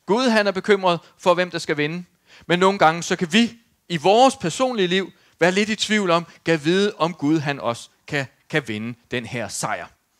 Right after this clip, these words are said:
Vi kan støde på forskellige fæstningsværker. Vi ved, hvordan at det var med israelitterne. Når de nærmede sig et fæstningsværk, jamen, så gjorde fest-, altså, så samlede de i den by, som de skulle indtage, jamen, så samlede de alle styrkerne, og så gjorde de udfald imod israelitterne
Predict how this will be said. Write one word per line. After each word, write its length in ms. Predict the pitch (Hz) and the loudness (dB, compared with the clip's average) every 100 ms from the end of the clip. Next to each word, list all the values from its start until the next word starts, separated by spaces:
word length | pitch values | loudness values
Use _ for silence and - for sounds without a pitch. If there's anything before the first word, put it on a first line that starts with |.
| _ | _
Vi 60 | 143 | -8
kan 120 | 160 | -6
støde 300 | - 170 170 - - - | -2 0 0 -2 -6 -4
på 140 | 175 185 | 0 0
forskellige 400 | 175 - 160 147 | 0 -4 -2 -2
fæstningsværker. 600 | 147 147 143 - 113 139 | -4 -4 -10 -6 -4 -4
Vi 160 | 220 190 | -4 0
ved, 200 | 262 254 | 2 2
hvordan 320 | 190 175 202 - - | 2 2 0 -6 -10
at 140 | - 143 | -6 -2
det 120 | 160 | 2
var 160 | 170 202 | 4 4
med 260 | 185 160 | 2 0
israelitterne. 680 | 165 - 151 190 226 214 202 - - | -2 -4 -4 -2 -2 -2 -4 -8 -6
Når 120 | 160 | -6
de 120 | 175 | -4
nærmede 500 | 170 156 180 240 240 | -6 -2 -2 -2 -4
sig 200 | - 165 | -4 -4
et 80 | 147 | -6
fæstningsværk, 800 | - 226 220 233 214 190 185 - - 123 | -6 -8 -8 -12 -8 -4 -4 -6 -16 -10
jamen, 180 | 165 175 | -8 -8
så 200 | - 220 | -6 -8
gjorde 360 | 196 202 196 | 0 0 2
fest-, 320 | 190 202 208 - | -2 -4 -6 -6
altså, 220 | 151 160 | -6 -6
så 140 | 185 | -10
samlede 480 | 180 - 170 214 208 | -10 -6 -6 -4 -6
de 200 | 185 160 | -6 -10
i 160 | 151 151 | -10 -6
den 200 | 196 196 | -6 -6
by, 300 | - 220 190 | -8 -10 -10
som 140 | - 160 | -16 -16
de 100 | 165 | -10
skulle 160 | 180 | -8
indtage, 280 | 214 226 185 - - | -6 -6 -6 -8 -18
jamen, 100 | 180 | -14
så 100 | 220 | -10
samlede 360 | - 175 202 208 | -4 -4 -2 -4
de 140 | 165 | -2
alle 120 | 160 | -4
styrkerne, 440 | - 196 208 214 151 | -6 -4 -2 -2 -10
og 60 | |
så 100 | - | -10
gjorde 280 | - 185 175 | -6 -6 -4
de 40 | |
udfald 420 | 214 240 - 156 147 | -4 -2 2 0 2
imod 280 | 156 175 | 0 0
israelitterne 640 | 170 - 151 170 220 240 | 0 2 4 4 4 4